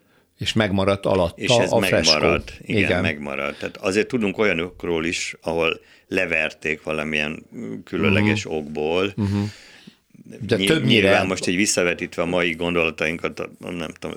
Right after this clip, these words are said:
Speaker 2: ötszáz évvel ezelőtti, ö, időkre nem érdemes, de általában ez történt, hogy a, egyébként református templomokban is, tehát például Zsipről már volt szó, ami magyar település, és, ö, egy református,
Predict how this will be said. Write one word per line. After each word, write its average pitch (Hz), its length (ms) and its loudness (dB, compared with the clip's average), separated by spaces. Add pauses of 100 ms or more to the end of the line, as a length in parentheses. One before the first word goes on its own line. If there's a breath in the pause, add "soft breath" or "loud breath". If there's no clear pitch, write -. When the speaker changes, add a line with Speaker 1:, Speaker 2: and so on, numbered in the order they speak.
Speaker 2:
ötszáz 82 340 -4
évvel 82 240 -2
ezelőtti, 82 500 -6 (180)
ö, 78 400 -6 (500)
időkre 78 400 -6
nem 80 160 -4
érdemes, 76 680 -2 (240 loud breath)
de - 140 -6
általában 85 580 -2
ez 80 200 -2
történt, 90 600 -4
hogy 78 160 -4
a, 80 200 0 (100)
egyébként 87 340 -2
református 76 640 -4
templomokban 78 600 -10
is, - 140 -10
tehát - 180 -14
például 73 300 -6
Zsipről 78 540 -6
már 78 180 -6
volt 78 260 -4
szó, - 200 -8
ami 82 240 -10 (280)
magyar 80 600 -4 (580 loud breath)
település, 80 760 -2
és, 71 420 -6 (840)
ö, 123 80 -16 (400)
egy 76 420 -8
református, 73 1000 -6